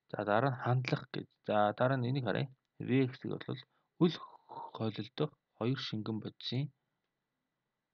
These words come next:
а, ус-, уусах чанар харилцан адилгүй байдагт үндэслэнэ. За, энэ бол хроматограф.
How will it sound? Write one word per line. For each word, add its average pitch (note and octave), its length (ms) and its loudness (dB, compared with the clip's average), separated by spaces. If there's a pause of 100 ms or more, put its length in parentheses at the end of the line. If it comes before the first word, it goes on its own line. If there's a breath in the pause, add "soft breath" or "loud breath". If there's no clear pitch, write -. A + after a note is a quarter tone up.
(600)
а, - 80 -6 (380)
ус-, - 380 -12
уусах - 420 0 (960)
чанар A2+ 400 -2 (580)
харилцан A#2+ 520 0
адилгүй A#2+ 440 0
байдагт - 440 -6
үндэслэнэ. - 440 -14 (2500)
За, G2 240 4
энэ C#3 160 6
бол B2+ 120 -2
хроматограф. A2+ 560 -4